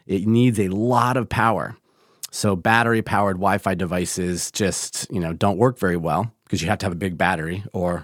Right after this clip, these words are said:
a solar panel. So this, this long-range wireless lora, uh, seems to be working pretty, pretty well. I, I also think that, you know, one of the downsides is latency. Uh,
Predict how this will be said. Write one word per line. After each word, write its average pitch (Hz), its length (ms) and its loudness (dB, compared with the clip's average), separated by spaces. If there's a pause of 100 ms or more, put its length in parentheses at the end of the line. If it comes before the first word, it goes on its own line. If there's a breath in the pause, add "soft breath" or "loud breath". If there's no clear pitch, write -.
a 90 60 -12
solar 143 260 2
panel. 92 380 -2 (600 loud breath)
So 95 500 0
this, 101 260 -4
this 90 260 -6
long-range 110 520 4
wireless 90 520 0
lora, 87 440 -2 (560 loud breath)
uh, 76 240 0
seems 113 440 2
to 110 120 -2
be 95 300 0
working 98 420 -2
pretty, 120 480 0 (100)
pretty 113 260 2
well. 131 540 2
I, 98 120 -2
I 92 180 -2
also 98 280 -2
think 98 320 -2
that, 92 480 0
you 104 60 0
know, 95 60 0
one 135 120 4
of 135 40 4
the 113 160 2
downsides 104 440 2
is 82 140 -4
latency. 98 640 0 (560 soft breath)
Uh, 80 340 -4